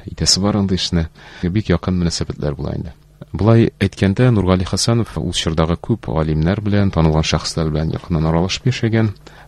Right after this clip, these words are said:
һәм шушы җәдитчелек, кадимчелек фикерләренә килгәндә инде ул бит инде кадимчелекте искечә яшәү, бикләнеп үз теге мәхәлләләренә, элеккечә рәвештә яшәү булса, җәдитчә инде ул я ачылу, я рус теленә өйрәнү,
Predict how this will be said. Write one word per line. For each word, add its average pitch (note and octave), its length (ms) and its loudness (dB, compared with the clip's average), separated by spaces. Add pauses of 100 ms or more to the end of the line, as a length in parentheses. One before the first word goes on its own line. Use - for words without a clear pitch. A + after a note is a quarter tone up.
һәм F2+ 400 4
шушы E2+ 560 0
җәдитчелек, D#2+ 560 0
кадимчелек D#2 600 0 (200)
фикерләренә D#2+ 880 2
килгәндә D#2 480 2
инде G#2+ 100 2
ул D#2 80 2
бит - 180 -4
инде D2+ 260 -4 (300)
кадимчелекте E2+ 800 0
искечә - 400 -2
яшәү, C3 480 2
бикләнеп F2 500 2
үз - 360 0
теге D2 180 0
мәхәлләләренә, D2+ 640 2 (260)
элеккечә G#2 520 0 (200)
рәвештә F#2 380 2 (140)
яшәү E2+ 280 0
булса, E2+ 300 0 (200)
җәдитчә G#2 640 0
инде G#2+ 160 2
ул G#2 140 2
я C2+ 160 2
ачылу, G#2+ 560 2
я C2 120 0
рус A2 220 0
теленә F#2+ 240 0
өйрәнү, F#2 260 4